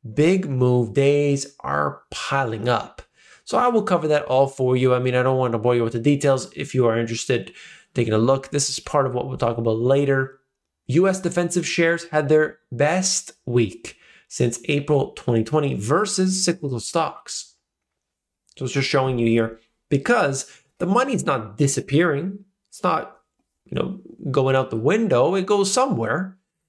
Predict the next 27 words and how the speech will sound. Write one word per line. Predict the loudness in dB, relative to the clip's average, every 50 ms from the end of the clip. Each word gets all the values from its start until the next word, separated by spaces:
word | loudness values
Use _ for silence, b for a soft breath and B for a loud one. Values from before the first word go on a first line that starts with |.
| _ _ _ _ _ _ _
And | -4 -2
there | -2 -2
are | 0 0 -2 -2 0
always | 0 0 2 2 2 0 0
going | 0 0 0 0
to | 0
be | 0 0 0
winners | 0 0 -2 -2 -2 -4 -6 -10 -14 _ _ _ _ -4
and | -2 -2 0 2
losers. | 4 2 2 2 -2 -6 -6 -8 -8 -8 -10 -16 _ _ _ _ _ _ _ _ _
But | -2 -2 0 0
individuals, | -2 0 2 2 2 2 2 0 -2 -2 -4 -8 -14 -18 _ _
retail | 0 2 2 2 2 2 0 0
investors, | 0 -2 -2 -4 -6 -10 -10 -10 -12 -12 b b b b b b _ _
they | 2 2
are | 2 2
typically | 0 -2 -2 -2 -2 0 0 -2 -2 0 0 0 0 -2 -4 -8 -8 -2
more | 0 2 2 2 2
invested | 0 0 0 -2 -4 -4 -2 0 0 0 -2 -6 -14 _ _ _ _ _ _ 0
in | 2 2 4 2 2 -2 -6 -14 -12 -6
tech | -6 -6 -4 -2
stocks, | -4 -2 0 0 0 0 -2 -4 -4 -4 -4 -4 -4 B B B B B B B B
and | -2 0 0
they | 0 0
take | 0 0 0 0 0 -4 -14 -20 _ _ _ -10 -2 0
big | 0 0 2 0
bets. | -2 -2 -4 -6 _ -4 -4 -4 -4 -10 _